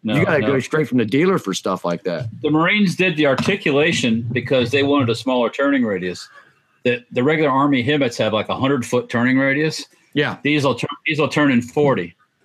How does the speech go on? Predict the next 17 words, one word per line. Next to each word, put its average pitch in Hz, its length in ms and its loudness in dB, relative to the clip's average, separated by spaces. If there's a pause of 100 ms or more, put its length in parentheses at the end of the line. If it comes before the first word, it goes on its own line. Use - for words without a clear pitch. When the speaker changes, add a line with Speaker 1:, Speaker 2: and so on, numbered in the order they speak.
Speaker 1:
So 104 280 -2 (680)
that's, 120 300 -6
that's 127 260 -4
an 107 160 0
advantage. 113 580 0
But 120 240 -2 (720)
if, 135 260 -2 (360)
<laughs> - 320 -6
when 151 160 2
you 151 60 2
turn 196 320 2
that 170 260 -2
truck 185 260 0
and 135 100 0
you 123 80 2
stop 165 400 0
it 226 240 0